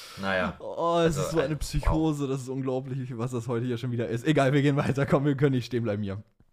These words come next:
Speaker 1: Wir gehen weiter, genau. Da spricht es schon richtig an. Die nächste Frage kommt von Paulina. Welche Rennserie, abgesehen von Formel eins, ist eure liebste? Wir haben ja schon oft gesagt, so wirklich viel ab-, abseits der Formel eins schauen wir nicht.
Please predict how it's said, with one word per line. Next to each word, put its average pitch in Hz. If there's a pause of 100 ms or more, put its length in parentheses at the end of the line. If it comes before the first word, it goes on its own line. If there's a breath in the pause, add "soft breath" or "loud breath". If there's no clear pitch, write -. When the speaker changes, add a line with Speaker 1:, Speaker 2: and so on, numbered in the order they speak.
(120)
Speaker 1:
Wir 107
gehen 101
weiter, 92
genau. 95
Da 95
spricht -
es 95
schon 95
richtig -
an. 95
Die 95
nächste 98
Frage 98
kommt 95
von 92
Paulina. 113 (680)
Welche 127
Rennserie, 131
abgesehen 113
von 101
Formel 98
eins, 92
ist 92
eure 87
liebste? - (640)
Wir -
haben 110
ja 117
schon 117
oft -
gesagt, 117 (240)
so 110
wirklich 131 (100)
viel 131
ab-, - (180)
abseits 117
der 113
Formel 110
eins 107
schauen 113
wir 120
nicht. -